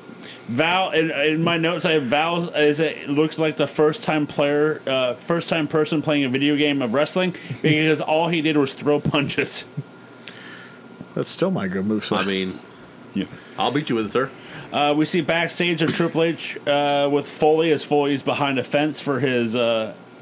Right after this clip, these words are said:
Speaker 1: commissionership, uh, commissioner's office.
Speaker 3: What was this?
Speaker 2: It
Speaker 1: It's
Speaker 2: was
Speaker 1: like
Speaker 2: a
Speaker 1: it's
Speaker 2: blinking red light.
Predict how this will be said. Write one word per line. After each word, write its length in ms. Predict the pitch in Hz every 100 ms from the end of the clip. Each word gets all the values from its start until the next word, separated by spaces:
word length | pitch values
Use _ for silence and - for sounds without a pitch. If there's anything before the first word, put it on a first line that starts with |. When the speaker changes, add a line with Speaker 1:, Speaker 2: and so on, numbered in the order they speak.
| - -
Speaker 1:
commissionership, 680 | 147 143 135 147 - 151
uh, 220 | - 135 -
commissioner's 500 | 156 147 143 151 131
office. 320 | 135 147 165 - -
Speaker 3:
What 180 | 147 226 156
was 180 | 151
this? 360 | - 95 - - - - - - - - - - - - - - - - - 160
Speaker 2:
It 100 | 151
Speaker 1:
It's 80 |
Speaker 2:
was 140 | 160 151
Speaker 1:
like 80 | 165
Speaker 2:
a 20 |
Speaker 1:
it's 40 | 196
Speaker 2:
blinking 380 | 170 180 190 160
red 220 | 151 160 143
light. 360 | 143 160 117